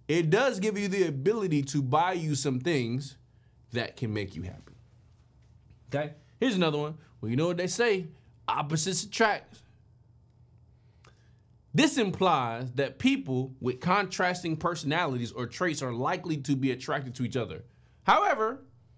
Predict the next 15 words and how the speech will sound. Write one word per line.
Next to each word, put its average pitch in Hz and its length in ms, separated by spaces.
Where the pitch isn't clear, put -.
what 143 160
I 349 140
found, 170 460
you 143 60
know, 175 140
we 180 140
have 190 200
a 160 60
personality 180 640
assessment 107 520
that 82 120
we 92 100
do, 90 280
is 190 300
that 185 500